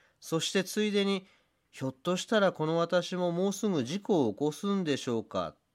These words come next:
て聞いてごらん。アホかって言われますよ。あなた自分の欲でなんかこうさっとやってもらったらいいこと来るように思ったんじゃないの？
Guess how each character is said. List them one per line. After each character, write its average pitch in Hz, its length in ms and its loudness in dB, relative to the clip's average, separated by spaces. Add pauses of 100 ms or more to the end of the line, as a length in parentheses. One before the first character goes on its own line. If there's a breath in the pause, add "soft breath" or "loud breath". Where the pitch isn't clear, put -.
て - 100 -16
聞 - 220 -6
い 170 60 -6
て 185 80 -4
ご 185 160 -2
ら 196 140 2
ん。 302 120 -6 (760)
ア 156 120 4
ホ 208 160 -2
か 160 200 6
っ - 140 -2
て - 120 -10
言 90 100 -4
わ 87 80 0
れ 92 80 -2
ま 90 160 -2
す - 180 -10
よ。 98 340 -4 (420 soft breath)
あ 90 120 -4
な 101 160 0
た 82 160 -4
自 95 160 -6
分 165 240 2
の 165 100 2
欲 156 240 2
で 117 120 4
な 135 180 4
ん 143 80 -2
か 107 120 -6
こ 131 180 0
う 120 40 2
さ 196 220 0
っ 190 200 -4
と 127 100 0
や 117 100 4
っ 110 100 -6
て 139 120 -2
も 135 140 0
ら 139 100 4
っ 139 120 -4
た 139 140 2
ら 117 140 4
い 165 160 0
い 156 60 -4
こ 117 160 -4
と 107 140 -2
来 - 160 -6
る 151 140 2
よ 117 120 2
う 98 40 0
に 98 80 -2
思 127 200 0
っ 156 40 -4
た 117 180 2
ん 104 60 -2
じ 104 60 -2
ゃ 101 40 0
な 151 200 2
い 147 80 0
の？ 160 460 0